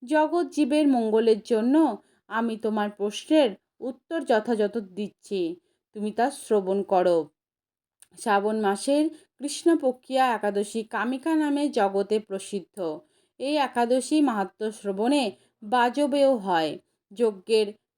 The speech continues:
পূর্ণ ফল লাভ হয়ে থাকে। ভগবান শ্রীহরির পূজা অর্চনা অপরিমিত পুণ্য ফল প্রদান করে। গঙ্গা, গোদাবরী,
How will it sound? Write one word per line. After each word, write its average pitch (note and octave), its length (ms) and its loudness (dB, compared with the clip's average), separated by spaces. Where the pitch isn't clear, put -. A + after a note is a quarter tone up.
পূর্ণ A#3+ 500 0
ফল B3+ 380 0
লাভ G#3 360 0
হয়ে F#3 180 -2
থাকে। F3+ 520 -6
ভগবান G#3+ 420 0
শ্রীহরির A3+ 720 0
পূজা D4 340 -2
অর্চনা A#3+ 760 -2
অপরিমিত B3 800 2
পুণ্য D4 420 4
ফল A3+ 220 0
প্রদান G3 480 -2
করে। F3 420 0
গঙ্গা, G#3+ 760 0
গোদাবরী, A3+ 720 -2